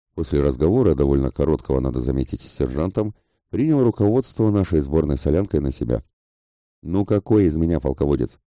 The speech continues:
Давай сам, ты придумал, ты и работай». «Инициатива бьет инициатора», подумал я и начал отдавать команды. Рассредоточив бойцов так, чтобы у всех был хороший сектор обстрела, сам, вооружившись немецким М П, двинул ползком в сторону хутора.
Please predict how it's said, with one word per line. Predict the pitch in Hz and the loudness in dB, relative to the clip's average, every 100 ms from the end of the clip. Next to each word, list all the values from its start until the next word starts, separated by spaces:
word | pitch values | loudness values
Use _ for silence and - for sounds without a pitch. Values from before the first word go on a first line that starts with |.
| _ | _
Давай | - 104 156 | -8 -4 -4
сам, | - 120 87 | 0 -2 0
ты | 117 | -2
придумал, | 113 90 92 120 82 | 0 2 2 2 0
ты | 90 | 2
и | 101 | 2
работай». | 71 71 - 69 - _ _ _ _ _ _ _ _ _ | 2 2 0 -4 -6 _ _ _ _ _ _ _ _ _
«Инициатива | 104 120 107 104 92 135 160 | -2 0 2 2 2 2 2
бьет | 90 107 | 4 4
инициатора», | 117 90 - 71 82 69 60 _ - | 2 0 0 0 0 -2 -4 _ -14
подумал | 73 71 67 | -4 -2 0
я | 67 87 113 101 | 0 0 0 -4
и | 104 | -8
начал | 135 135 87 | -6 -2 0
отдавать | 71 65 73 - | 0 2 0 0
команды. | 67 62 60 60 - _ _ _ _ _ - | -4 -2 -4 -6 -8 _ _ _ _ _ -6
Рассредоточив | 78 76 - 80 80 78 76 65 | -6 -2 0 0 2 0 0 -2
бойцов | 65 73 - 69 | 0 0 0 -4
так, | - 73 - - | -2 -4 -4 -16
чтобы | - 73 69 | -6 -2 0
у | 67 | -2
всех | - 67 | -2 -2
был | 65 67 | 0 -2
хороший | - 71 64 67 | 0 -2 -2 -4
сектор | - 71 - | -4 -4 -4
обстрела, | 65 - - 110 101 98 _ _ _ | -6 -4 -2 0 0 -4 _ _ _
сам, | _ - 117 120 117 | _ -6 -4 -4 -6
вооружившись | 69 67 67 67 69 69 - | -2 0 0 -2 -4 -6 -4
немецким | 69 67 - 65 | -2 -2 -4 -4
М | 64 | -2
П, | - 101 98 _ _ _ | -2 -2 -4 _ _ _
двинул | 69 67 95 156 147 127 | -6 0 2 2 0 -2
ползком | 95 82 - 107 107 | -2 -4 0 -2 -2
в | |
сторону | - - 80 80 | -8 -6 -2 -2
хутора. | 71 67 64 64 62 | -2 -2 -2 -2 -4